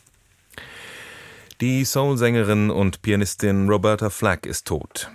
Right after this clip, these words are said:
Sie starb im Alter von achtundachtzig Jahren, wie ihre Spre-, Pressesprecherin erklärte.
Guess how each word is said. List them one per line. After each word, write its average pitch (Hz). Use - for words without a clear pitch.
Sie 76
starb 85
im 95
Alter 98
von 127
achtundachtzig -
Jahren, 95
wie 78
ihre 80
Spre-, -
Pressesprecherin 82
erklärte. 85